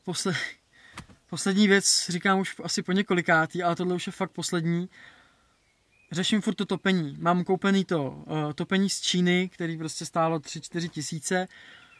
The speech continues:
a furt nevím, jestli se mi ho sem chce dávat, ale to topení by se mi docela hodilo.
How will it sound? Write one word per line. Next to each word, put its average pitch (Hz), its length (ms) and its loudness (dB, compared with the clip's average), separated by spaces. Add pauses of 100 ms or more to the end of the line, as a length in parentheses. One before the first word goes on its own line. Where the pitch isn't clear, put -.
(220)
a 165 320 6
furt 180 240 -4
nevím, 185 260 4
jestli 185 200 -2
se 185 120 -2
mi 180 100 0
ho 180 100 -2
sem 185 180 -2
chce 196 200 -2
dávat, 165 440 6
ale 165 140 -2
to 160 100 -10
topení 170 680 -2
by 160 140 -6
se 170 140 0
mi 170 100 0
docela 170 280 0
hodilo. 151 500 0